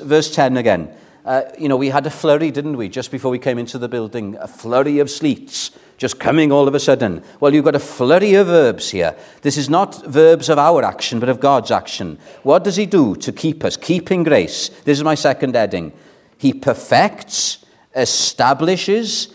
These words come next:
strengthens, and settles you. Let's just look at each of those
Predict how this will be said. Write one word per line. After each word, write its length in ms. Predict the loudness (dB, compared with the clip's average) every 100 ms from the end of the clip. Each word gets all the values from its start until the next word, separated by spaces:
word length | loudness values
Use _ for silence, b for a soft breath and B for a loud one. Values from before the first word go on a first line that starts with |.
| b b
strengthens, 1080 | -6 -2 2 2 2 0 0 0 -4 -6 -8 B
and 260 | 0 0 0
settles 480 | 0 -2 -2 -4 -4
you. 160 | -4
Let's 220 | -4 -4
just 320 | -6 -8 -4 -2
look 240 | -2 -2
at 100 | -6
each 220 | -6 -6
of 120 | -6
those 500 | -2 -2 -4 -8 -12